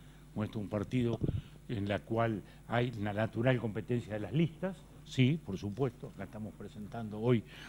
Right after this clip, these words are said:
una lista, este, y la dos mil, y eso, eh, es, es natural,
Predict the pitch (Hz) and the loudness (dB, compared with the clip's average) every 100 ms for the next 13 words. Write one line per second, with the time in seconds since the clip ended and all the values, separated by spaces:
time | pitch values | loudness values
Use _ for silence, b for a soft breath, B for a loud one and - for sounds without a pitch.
0 | B - 107 120 165 - - 214 - B | B 2 8 12 12 12 6 2 0 B
1 | B B 131 117 101 - 117 104 - B | B B 0 0 0 0 2 2 -2 B
2 | B B - 101 95 90 92 110 131 190 | B B -10 -6 -4 -2 2 6 10 10
3 | 175 190 B B - - 123 110 127 135 | 8 0 B B -18 -10 -4 2 2 2
4 | - 190 143 113 101 98 98 101 107 110 | -2 0 0 0 -4 -6 -10 -10 -8 -10
5 | 101 - - 104 - 98 101 104 139 151 | -10 -12 -8 -8 -6 -4 0 8 8 8
6 | 92 | 4